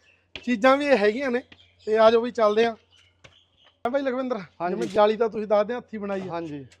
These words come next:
Speaker 1: ਉਹ ਤੁਹਾਡੇ ਦਾ ਨਾ ਯਕੀਨ ਨਹੀਂ ਆਉਂਦਾ, ਐਂ ਲੱਗਦਾ ਜਿਵੇਂ ਫਰਮੇ ਨਾ ਬਣੇ
Speaker 2: ਨਹੀਂ
Speaker 1: ਹੁੰਦੇ।
Speaker 2: ਜੀ, ਉਹ ਸਾਰੇ ਅਸੀਂ ਹੱਥੀਂ ਬਣਾਏ ਆ ਜੀ। ਅਸੀਂ ਨਿਹਾਲ ਸਿੰਘ ਤੋਂ ਲਾਲ ਸਲੇਟਾਂ ਲਿਆਂਦੀਆਂ ਜੀ ਦੋ ਵਾਰੀ।
Speaker 1: ਠੀਕ ਹੈ।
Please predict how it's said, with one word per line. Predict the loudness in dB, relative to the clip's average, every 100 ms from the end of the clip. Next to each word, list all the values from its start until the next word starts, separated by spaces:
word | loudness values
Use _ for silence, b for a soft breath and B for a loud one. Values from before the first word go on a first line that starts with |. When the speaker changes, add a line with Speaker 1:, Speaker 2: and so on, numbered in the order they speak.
| _
Speaker 1:
ਉਹ | -12 -6
ਤੁਹਾਡੇ | -6 2 2
ਦਾ | 2
ਨਾ | 0
ਯਕੀਨ | -4 -2 0 2
ਨਹੀਂ | 2
ਆਉਂਦਾ, | 4 4
ਐਂ | 4
ਲੱਗਦਾ | 4
ਜਿਵੇਂ | 4 0
ਫਰਮੇ | -2 0
ਨਾ | 0
ਬਣੇ | 0 -2
Speaker 2:
ਨਹੀਂ | -4
Speaker 1:
ਹੁੰਦੇ। | -6
Speaker 2:
ਜੀ, | -6
ਉਹ |
ਸਾਰੇ | -6 -4 -4
ਅਸੀਂ | -6
ਹੱਥੀਂ | -10 -8 -10
ਬਣਾਏ | -6 -6
ਆ | -8
ਜੀ। | -12 -20 _ _ -8
ਅਸੀਂ | -4
ਨਿਹਾਲ | -2 -2 -4
ਸਿੰਘ | -6 -8
ਤੋਂ | -6
ਲਾਲ | -4 -4
ਸਲੇਟਾਂ | -4 -8 -6
ਲਿਆਂਦੀਆਂ | -8 -8 -8
ਜੀ | -8
ਦੋ | -6 -4
ਵਾਰੀ। | -4 -6 -12 _ _
Speaker 1:
ਠੀਕ | -4 -2
ਹੈ। | -4